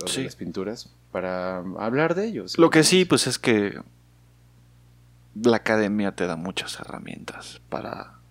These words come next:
Speaker 2: para expresar esa obra de arte de una manera más clara.
Speaker 1: Ok.
Speaker 2: No sé cómo tú lo veas.
Speaker 1: O
Speaker 2: Yo
Speaker 1: sea
Speaker 2: lo veo así. No es,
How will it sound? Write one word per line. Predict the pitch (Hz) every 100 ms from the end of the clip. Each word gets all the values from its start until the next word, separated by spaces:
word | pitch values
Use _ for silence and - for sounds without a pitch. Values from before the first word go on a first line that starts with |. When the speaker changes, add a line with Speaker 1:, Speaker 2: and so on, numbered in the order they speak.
| - - - _ _ _ -
Speaker 2:
para | 113 104 101 101 98 - _ _ _ _ -
expresar | 110 - - 107 - 104 104
esa | 110 -
obra | 101 98 101
de | 101
arte | 104 -
de | 98
una | 98
manera | 90 90
más | 82 90 -
clara. | - 92 - - _ _ - - - -
Speaker 1:
Ok. | 101 - 101 98 98 _ _ _
Speaker 2:
No | 95 104
sé | - 104
cómo | - 95
tú | 90
lo | 90 82
veas. | - - - -
Speaker 1:
O |
Speaker 2:
Yo | 117
Speaker 1:
sea | 110
Speaker 2:
lo | 110
veo | 113 113
así. | 107 - 110 104 - - - -
No | 120
es, | 117 - - -